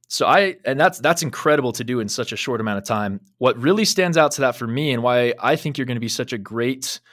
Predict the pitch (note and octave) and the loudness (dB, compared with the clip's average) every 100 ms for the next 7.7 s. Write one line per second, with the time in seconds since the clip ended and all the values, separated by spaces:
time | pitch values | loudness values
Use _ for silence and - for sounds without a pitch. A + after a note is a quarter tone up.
0 | _ _ _ _ _ _ _ - - - | _ _ _ _ _ _ _ -12 -12 -10
1 | D3 C#3 F#3 E3+ C#3 B2 E3+ E3+ E3+ E3 | -8 -2 0 0 0 2 2 4 2 2
2 | D3 B2 A2+ A#2+ C#3 D3+ C3 A2+ G#2+ - | -2 -2 0 0 0 0 0 0 -2 -2
3 | C#3 C#3+ C3 - G#2+ G2+ G2 - A#2+ A2+ | 2 2 0 -6 -2 -2 -2 -2 -2 -2
4 | G#2 G2 - B2+ F#3 G3 F3 B2 A#2+ C#3 | -2 -6 -6 -2 0 2 0 0 0 0
5 | - C3 C3 A#2 A2 A2+ _ _ _ - | 0 -6 -6 -6 -6 -8 _ _ _ -8
6 | A#2+ G#2+ G2+ C3 D3+ E3 F3+ F3 - B2+ | -6 -6 -2 2 4 4 4 -2 -4 -2
7 | A#2+ A2 - C#3 - A#2+ | 0 -2 0 0 0 -6